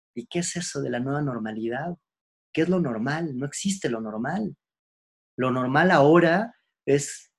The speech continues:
una distancia, es usar, eh, ciertos instrumentos de protección, y eso es lo normal. Es, es lo normal en sí, no, no existe. Y cada uno tendrá que ir descubriendo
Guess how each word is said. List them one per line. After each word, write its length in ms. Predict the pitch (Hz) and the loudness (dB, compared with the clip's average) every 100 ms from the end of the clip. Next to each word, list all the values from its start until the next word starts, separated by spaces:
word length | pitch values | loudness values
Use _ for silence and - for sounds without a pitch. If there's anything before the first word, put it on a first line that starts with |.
| _ - | _ -8
una 280 | 143 139 | 0 2
distancia, 800 | 123 120 - 170 180 190 175 147 | 2 0 2 4 6 4 2 0
es 160 | 135 - | 0 -4
usar, 420 | 117 139 135 131 _ _ _ | -2 0 0 -2 _ _ _
eh, 220 | 120 120 | -2 -2
ciertos 640 | - 147 135 - 139 - - | 0 2 2 0 -2 -2 -6
instrumentos 880 | 143 - 135 131 139 147 143 117 110 | -6 -4 -2 2 2 2 0 -2 -2
de 540 | 123 127 127 117 107 _ | 0 2 2 0 -2 _
protección, 880 | - 117 120 117 - 180 196 240 240 - _ _ - - | -2 -2 -2 -2 4 6 8 6 2 -6 _ _ -16 -2
y 120 | 151 | 2
eso 160 | 185 214 | 2 2
es 40 | |
lo 100 | 147 | -4
normal. 560 | 117 107 151 269 269 196 _ _ _ _ _ _ _ _ _ | -4 -4 -2 -2 -4 -10 _ _ _ _ _ _ _ _ _
Es, 160 | 165 185 | 2 4
es 140 | 202 196 | 4 6
lo 140 | 214 | 6
normal 460 | 185 143 147 190 196 | 6 6 4 4 4
en 140 | 151 | 2
sí, 300 | 139 175 190 | 0 0 0
no, 220 | 147 143 165 | -4 -6 -4
no 200 | 185 180 | 0 0
existe. 680 | 180 - 185 - 120 107 - _ _ _ _ _ | 0 -2 -4 -4 -6 -6 -14 _ _ _ _ _
Y 160 | 156 147 | -8 4
cada 260 | 165 170 | 8 10
uno 300 | 175 170 175 | 10 8 6
tendrá 380 | - 123 120 135 | 4 2 4 2
que 100 | 139 | 2
ir 100 | 147 | 2
descubriendo 920 | 147 143 123 123 139 139 127 120 175 | 2 0 -2 2 4 4 2 0 -2